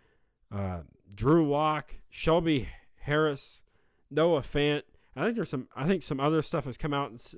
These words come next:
there's been some other draft picks. I'm, I'm not sure, but there's a big trade, and the Broncos got Russell Wilson and a fourth round pick, I believe it was. And so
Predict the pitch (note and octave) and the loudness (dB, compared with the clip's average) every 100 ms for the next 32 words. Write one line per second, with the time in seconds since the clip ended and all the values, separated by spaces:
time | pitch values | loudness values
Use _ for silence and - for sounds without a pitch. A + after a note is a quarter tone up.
0 | - - C3 B2+ C#3+ B2+ B2+ C3+ C3+ B2 | -20 -10 -4 -4 -4 -6 -6 -4 -4 -2
1 | C3+ C3 - C#3 - B2 - - - C3 | -4 -2 -2 -2 -4 -12 -12 -20 -10 2
2 | C#3 C#3+ B2+ - C#3+ C3 - _ _ _ | 4 4 0 -4 -2 -2 -6 _ _ _
3 | - C#3+ - - D#3+ E3+ F#3 F3+ - F#3+ | 0 0 -2 -6 0 2 2 0 2 2
4 | B2+ F#2+ _ _ _ _ _ _ _ _ | 2 -4 _ _ _ _ _ _ _ _
5 | B2+ C3 C3+ F3 E3+ C#3+ D3 C3+ D3+ D3 | -6 -2 0 0 0 -2 -2 0 0 0
6 | D#3 C3+ C3+ A#2 A#2+ G#2+ - _ _ _ | 0 0 0 -2 -6 -12 -14 _ _ _
7 | - C3 B2 A#2+ A#2 G#2+ - - - _ | -8 -2 0 0 -2 -6 -12 -20 -20 _
8 | _ _ _ _ _ _ _ _ _ _ | _ _ _ _ _ _ _ _ _ _
9 | _ _ _ _ _ _ _ _ _ _ | _ _ _ _ _ _ _ _ _ _
10 | _ _ B2+ A#2 - C#3+ - C3 A2+ - | _ _ -4 2 4 4 4 2 0 -2
11 | A#2 G2+ G2 G2+ F#2+ F2 F2 D#2+ - - | -2 -4 -6 -6 -6 -10 -14 -16 -20 -20
12 | _ _ _ _ D#3 D3+ G#3+ F#3+ E3 | _ _ _ _ -12 -6 -4 -4 -6